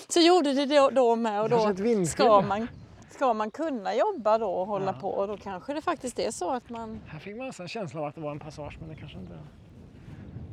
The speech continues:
Speaker 2: det var bara sentida. Jag tänkte att det gick som en liten
Speaker 1: Ja, just
Speaker 2: flack
Speaker 1: det.
Speaker 2: sväng.
Speaker 1: Ja.
Speaker 2: Ja, men där är det någon sorts öppning i alla fall.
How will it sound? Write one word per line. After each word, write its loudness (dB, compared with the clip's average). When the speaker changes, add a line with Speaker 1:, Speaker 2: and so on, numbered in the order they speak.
Speaker 2:
det -12
var -10
bara -8
sentida. -10
Jag -16
tänkte -6
att -8
det -6
gick -8
som -6
en -8
liten -6
Speaker 1:
Ja, -2
just -4
Speaker 2:
flack -6
Speaker 1:
det. -6
Speaker 2:
sväng. -8
Speaker 1:
Ja. -4
Speaker 2:
Ja, -12
men -6
där 2
är -4
det -8
någon -8
sorts -12
öppning -14
i -12
alla -14
fall. -20